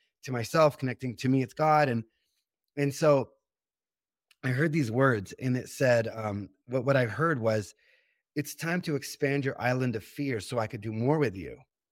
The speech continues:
And, you know, I'm a big believer on where the s-,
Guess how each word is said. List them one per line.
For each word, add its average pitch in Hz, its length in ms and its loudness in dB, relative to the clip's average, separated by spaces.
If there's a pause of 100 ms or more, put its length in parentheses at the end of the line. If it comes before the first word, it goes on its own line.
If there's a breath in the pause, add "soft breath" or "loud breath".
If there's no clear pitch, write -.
(1080)
And, 131 380 2 (240)
you 151 160 -2
know, 151 120 2
I'm 165 220 0
a 165 40 0
big 143 200 -4
believer 131 460 -2
on 113 320 -2 (540)
where 180 480 6 (140)
the 143 120 2
s-, - 300 -8